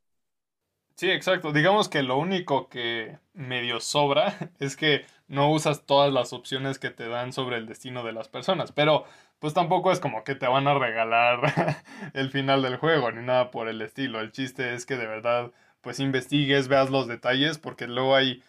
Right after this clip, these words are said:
hay ocasiones en las que, como dices, si bien la muerte no es obvia, este, o el destino no es obvio y no te dan las pistas suficientes, tienes que analizar casi, casi el to-, cualquier detallito que sale en la,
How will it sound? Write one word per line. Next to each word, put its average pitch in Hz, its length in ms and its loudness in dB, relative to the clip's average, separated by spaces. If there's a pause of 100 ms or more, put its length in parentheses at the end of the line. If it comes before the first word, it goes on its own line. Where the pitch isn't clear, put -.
(140)
hay 143 160 2
ocasiones 143 500 -2
en 123 120 -8
las 117 120 -8
que, 127 120 -16
como 120 280 -8
dices, 139 300 -2
si 117 100 -10
bien 135 200 -2
la 135 100 4
muerte 135 340 0
no 135 300 0
es 131 180 0
obvia, 135 480 -2 (580)
este, 117 840 -8
o 123 260 0
el 117 80 -4
destino 135 380 -4
no 127 120 -4
es 127 120 -6
obvio 139 400 0
y 123 220 -8
no 127 340 -2
te 147 80 -6
dan 139 160 0
las 135 160 -2
pistas 135 320 -6
suficientes, 127 640 -10
tienes 143 280 -8
que 135 120 -6
analizar 120 640 -2 (320)
casi, 139 260 0
casi 143 260 2
el 135 200 -2 (200)
to-, 147 220 -4
cualquier 135 360 2
detallito 139 600 0
que - 100 -16
sale 135 360 2
en 113 160 -6
la, 110 320 -4